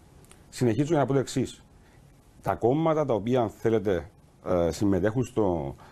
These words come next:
ε, κόμμα των Ευρωπαίων Συντηρητικών δεν ψήφισαν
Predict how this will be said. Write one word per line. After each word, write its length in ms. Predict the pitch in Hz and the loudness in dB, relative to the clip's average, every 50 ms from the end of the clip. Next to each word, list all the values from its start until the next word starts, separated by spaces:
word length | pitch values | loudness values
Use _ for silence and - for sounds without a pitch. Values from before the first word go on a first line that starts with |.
| - - - - | -20 -20 -10 -4
ε, 240 | 78 87 85 82 78 80 | -2 0 0 0 0 0
κόμμα 260 | 110 107 107 110 110 | 0 0 0 0 0
των 120 | 107 110 | 0 0
Ευρωπαίων 320 | 110 98 98 90 80 104 104 | 0 0 0 0 0 0 -2
Συντηρητικών 680 | - - 107 101 95 85 87 78 80 80 90 95 95 82 - | 0 -2 -2 -2 0 -2 -2 -2 0 0 0 0 0 0 0
δεν 240 | 120 139 165 160 | 0 0 0 -2
ψήφισαν 760 | - - - - 208 208 170 - 107 92 - - 87 90 120 | -6 -12 -6 -4 -2 -2 0 0 -2 -2 -2 -2 -2 -2 -4